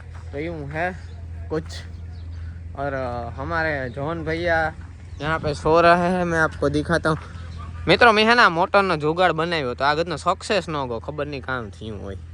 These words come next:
ગતનો આ મોટર હે ને એ ડીઝલ ઉપાડતી જ નથી. એવા મોટરમાં વાંધો હે કે પંપમાં વાંધો હે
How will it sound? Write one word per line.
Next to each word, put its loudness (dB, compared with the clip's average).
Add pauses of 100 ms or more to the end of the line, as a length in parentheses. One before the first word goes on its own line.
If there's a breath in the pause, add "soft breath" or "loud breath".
(640 loud breath)
ગતનો 2
આ 0
મોટર -4
હે -4
ને -4
એ -8
ડીઝલ -6
ઉપાડતી -4
જ -10
નથી. -12
એવા -8
મોટરમાં -4
વાંધો 0
હે -2
કે -8
પંપમાં -2
વાંધો 0
હે -4